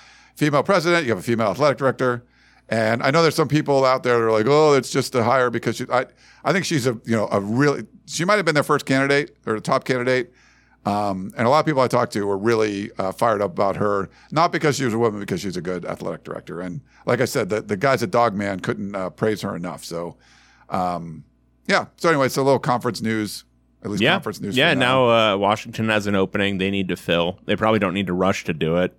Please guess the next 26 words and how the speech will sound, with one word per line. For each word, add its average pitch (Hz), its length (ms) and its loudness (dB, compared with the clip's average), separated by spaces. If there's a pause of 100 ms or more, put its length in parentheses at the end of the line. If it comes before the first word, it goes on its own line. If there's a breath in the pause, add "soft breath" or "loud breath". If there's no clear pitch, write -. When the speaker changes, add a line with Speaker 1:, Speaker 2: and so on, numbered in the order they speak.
Speaker 2:
Um, 90 600 -2
but 92 280 0 (460 soft breath)
that'll 117 220 2
be 143 100 2
an 120 100 2
interesting 104 380 0
position 92 400 -2
to 90 60 -2
fill, 95 440 2
and 98 140 -2
it's 92 140 -6
going 101 160 0
to 98 80 -2
be 95 100 0
a 90 60 -2
challenging 95 560 -4
time 131 280 0
for 113 140 -4
Washington 92 540 -2
because 92 300 -4
they're 95 120 0
going 92 360 -4
to 95 40 -2
be 92 300 -2
in 90 260 -4
a, 85 420 -4